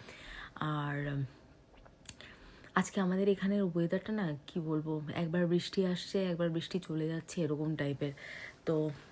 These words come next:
বিকালবেলা একটু বেরোনোর প্ল্যান আছে, কোথায় যাব কিছু, মানে, ওরকম কিছু ঠিক নেই, just একটু বেরোনোর একটু প্ল্যান আছে। তো দেখা যাক, সাথে থাকো তোমরা। হ্যাঁ, তো আজকে দিনটা সেরকম একটা কিছু এনজয় হবে না। আগামীকালও আমার ছুটি আছে, কারণ যেহেতু কালকে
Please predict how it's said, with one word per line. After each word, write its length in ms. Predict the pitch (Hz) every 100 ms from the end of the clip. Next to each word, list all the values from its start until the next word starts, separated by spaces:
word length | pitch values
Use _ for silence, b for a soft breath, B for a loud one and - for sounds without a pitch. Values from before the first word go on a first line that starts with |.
| -
বিকালবেলা 380 | 180 202 202 208
একটু 180 | 202
বেরোনোর 340 | 185 190 208 214
প্ল্যান 300 | 208 196 196
আছে, 220 | 180 170
কোথায় 400 | - 156 165 180
যাব 280 | 208 214 254 254
কিছু, 240 | 214 208
মানে, 220 | 202 196
ওরকম 280 | 170 - 180
কিছু 220 | 175 - -
ঠিক 140 | 160 185
নেই, 180 | 277
just 260 | 311 240 233
একটু 180 | 214 190
বেরোনোর 360 | 170 165 170
একটু 200 | 170 -
প্ল্যান 320 | 175 165 160 170
আছে। 280 | 170 254 381 - B B B B B B B B -
তো 340 | 175 175 170 - b 185
দেখা 200 | 190 214
যাক, 200 | 233 226
সাথে 300 | 180 - 175
থাকো 220 | 180 175
তোমরা। 300 | 175 165 196 - B B -
হ্যাঁ, 300 | 226 220 170
তো 100 | - 160 156 156 156 160 - - -
আজকে 260 | 175 - 233
দিনটা 320 | 208 208 226
সেরকম 360 | 233 180 175 208
একটা 180 | 208
কিছু 200 | 220 214
এনজয় 260 | 220 185 208
হবে 180 | 208 214
না। 80 | 202
আগামীকালও 500 | 196 220 233 269 269
আমার 160 | 262
ছুটি 340 | 240 208 202 185
আছে, 280 | 180 254 277
কারণ 240 | 190 185
যেহেতু 340 | 185 180 196 196
কালকে 380 | 170 170 185